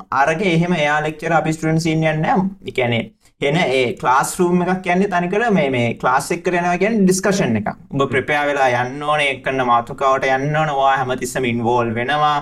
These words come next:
ඒ කියන්නේ අර ටෙස්ටිං වලට වඩා, ඒ කියන්නේ ඔයාගේ දැනුම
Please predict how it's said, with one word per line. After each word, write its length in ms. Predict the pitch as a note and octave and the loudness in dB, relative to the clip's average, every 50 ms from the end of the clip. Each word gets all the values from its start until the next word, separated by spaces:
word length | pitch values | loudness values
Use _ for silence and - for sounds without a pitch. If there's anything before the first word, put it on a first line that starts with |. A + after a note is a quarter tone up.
| - - _ _ _ _ _ _ _ - | -6 -10 _ _ _ _ _ _ _ 0
ඒ 120 | - - | 2 2
කියන්නේ 260 | - - - C#3 B2+ B2 | 2 2 0 0 -2 0
අර 80 | A#2+ B2 A#2 | -2 -2 -4
ටෙස්ටිං 560 | - - - B2+ B2 B2+ - - D#3+ D#3 D3+ | -4 -2 -2 0 0 -2 -4 -4 -4 -2 0
වලට 280 | D3+ D3+ D3+ D3 C3+ D#3+ - - - | 0 0 0 0 -2 -4 -4 -6 -8
වඩා, 400 | - C3 B2 - - C3+ C3+ C3+ B2+ | -4 -2 -2 0 2 2 2 2 2
ඒ 140 | D#3 E3 C3 | 0 0 -2
කියන්නේ 300 | C#3 C3 C3 B2 A2+ - | -4 -4 -4 -2 -2 -4
ඔයාගේ 600 | - - G2 G2+ G#2 G2+ G#2 A#2 A2 G#2+ C3+ B2+ | -4 -6 -10 -12 -10 -4 -2 0 2 2 0 0
දැනුම 280 | B2 A#2+ A#2 B2 B2+ | 0 -2 -2 0 0